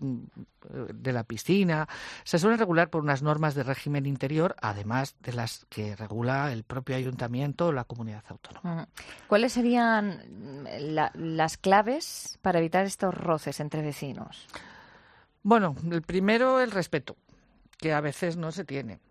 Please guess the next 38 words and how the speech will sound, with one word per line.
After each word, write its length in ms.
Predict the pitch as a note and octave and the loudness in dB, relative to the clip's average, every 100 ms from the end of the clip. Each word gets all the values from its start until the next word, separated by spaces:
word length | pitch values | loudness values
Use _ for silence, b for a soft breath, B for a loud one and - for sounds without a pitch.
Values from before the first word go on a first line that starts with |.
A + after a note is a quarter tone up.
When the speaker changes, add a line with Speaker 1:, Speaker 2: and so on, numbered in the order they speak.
| - | -10
Speaker 1:
Y 140 | D#3 | -6
el 100 | D#3 | -6
segundo 840 | - D#3+ E3 G#3 G#3+ A3 A3 A3 - | -4 -4 0 2 4 6 6 4 2
es 300 | E3+ E3 - | 0 0 0
el, 960 | F#3+ E3+ E3 E3 D#3+ D#3+ D#3 D#3 D#3 - - - _ _ | 0 2 0 0 0 0 0 -2 -4 -6 -16 -20 _ _
el 160 | - E3+ | -4 0
incumplimiento 1000 | E3+ E3+ D#3+ D#3+ D#3+ E3+ F3 E3 F#3+ F3+ | 0 0 0 0 0 2 0 0 0 0
de 180 | D3+ D3 | 0 -2
estas 460 | C#3+ - C#3 C3 | -2 -4 -4 -4
normas. 600 | D3 D#3 B2 B2 A2+ - B B B B B B B B | -2 0 0 -2 -8 -10 B B B B B B B B
E 100 | - | 4
intentar, 460 | E3 D#3 E3 D#3+ F#3+ | 4 4 4 4 4
sobre 240 | A#3+ G#3 | 4 2
todo, 220 | F#3 G3+ A3 | 4 2 2
que 120 | E3 | 0
mi 540 | D#3 D#3 D3+ D3 D3 | 2 2 2 0 -2
capricho, 640 | - - F3+ G#3+ - D3 C#3 | -4 -2 0 0 0 2 2
mi 220 | C#3+ C3+ | 0 -2
gusto, 500 | C3 G3 - C#3+ B2 | -2 -4 -4 -2 0
mi, 480 | B2+ C3 C3 C3 C3 C3 | 0 0 0 0 -2 -2
lo 160 | C#3 C#3 | -2 0
que 100 | D3+ | 4
yo 180 | F3+ A3 | 4 6
considero 520 | D#3 C3 C3+ C3+ C#3 | 2 2 2 2 2
mi 100 | C#3 | 2
derecho, 500 | D3 D#3 - F#3 G3 B B B - | 2 2 2 0 0 B B B 0
prevalece 520 | D#3+ D3 D3 D#3+ G#3 | 2 4 4 4 0
sobre 300 | - E3 C#3 | 2 2 2
el 100 | B2 | 0
resto 540 | B2 D3+ - - E3 F3+ | 2 0 0 2 2 2
de, 580 | D3 C#3 C3 B2 A#2+ | 0 0 2 0 -2
de 140 | B2 C3 | -2 -2
los 160 | C3+ | -2
propietarios 480 | - E3 D3+ E3 G#3+ | 0 0 2 2 2
que 100 | - | -2
tienen 320 | - B2 C#3 | -4 -2 0
el 80 | B2 | 0
mismo 460 | A2+ A2+ A#2+ A2+ | -2 -2 -4 -6